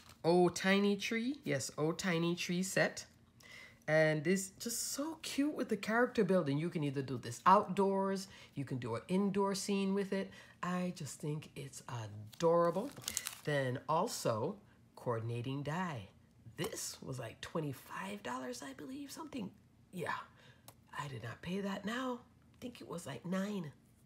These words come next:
I'm telling you, that's more than half off. Super duper cute.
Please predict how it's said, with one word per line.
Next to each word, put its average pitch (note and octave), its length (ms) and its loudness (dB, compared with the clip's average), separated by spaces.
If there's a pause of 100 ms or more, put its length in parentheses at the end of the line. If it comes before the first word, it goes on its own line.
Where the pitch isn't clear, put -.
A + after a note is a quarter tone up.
(500)
I'm A2 180 -8
telling F#3+ 280 -2
you, G3+ 80 0
that's F3 240 -2
more C#3+ 320 4
than C3 140 2
half A2 280 -2
off. - 280 -6 (400)
Super D3 560 -2
duper A#2+ 400 -4
cute. - 340 -8